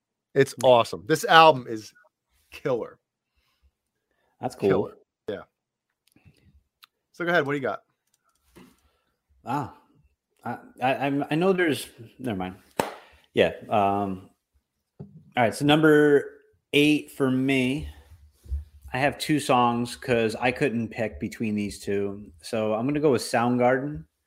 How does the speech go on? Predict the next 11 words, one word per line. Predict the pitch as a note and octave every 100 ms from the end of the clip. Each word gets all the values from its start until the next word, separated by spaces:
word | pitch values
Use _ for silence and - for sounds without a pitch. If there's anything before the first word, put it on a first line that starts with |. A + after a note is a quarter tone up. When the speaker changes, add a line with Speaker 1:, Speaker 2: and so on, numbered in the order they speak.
| _ _ _ -
Speaker 2:
Slaves | - A#2 B2 C#3 D3+ C3+
and | A2+
Bulldozers, | G#2+ A#2+ C3+ C#3+ D#3 D#3+ - - _ _ _ _ _ -
and | A2 G#2
Rusty | A#2+ A#2+ A#2+ -
Cage. | A2+ G2 F2 F2 - _ _ _ _ _ _ _ _
So | -
those | A2+ C#3+ D#3+
two | - D#3
songs | A#2+ G#2 G2+ G2
are | G#2 F#2 F#2+ F#2